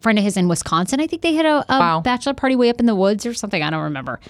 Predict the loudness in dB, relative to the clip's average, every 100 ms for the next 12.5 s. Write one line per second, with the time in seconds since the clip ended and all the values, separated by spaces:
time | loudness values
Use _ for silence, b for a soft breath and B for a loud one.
0 | b b b b 0 2 4 2 0 0
1 | 0 2 2 2 2 2 2 2 2 2
2 | 0 -4 -2 0 0 0 0 2 0 2
3 | -2 -2 0 2 2 0 0 2 2 0
4 | 0 2 2 2 -4 2 4 6 2 0
5 | -2 -2 -2 -2 -6 -4 -4 0 0 2
6 | 4 4 4 2 0 2 4 6 6 4
7 | 2 2 0 -2 -4 -4 -4 -2 2 2
8 | 4 2 0 -6 0 4 4 4 4 2
9 | 2 4 4 4 4 2 0 0 0 0
10 | 0 0 0 2 4 4 2 0 0 2
11 | 4 4 4 2 2 2 2 0 0 0
12 | 2 0 0 -2 -2